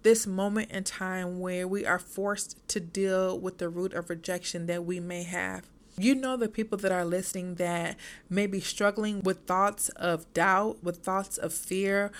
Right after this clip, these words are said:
with thoughts of low self-esteem and insecurities, Lord God,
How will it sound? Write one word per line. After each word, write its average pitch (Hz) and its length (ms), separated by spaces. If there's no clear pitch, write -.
with 180 180
thoughts 202 320
of 170 140
low 175 160
self-esteem 190 880
and 180 140
insecurities, 208 920
Lord 208 260
God, 202 420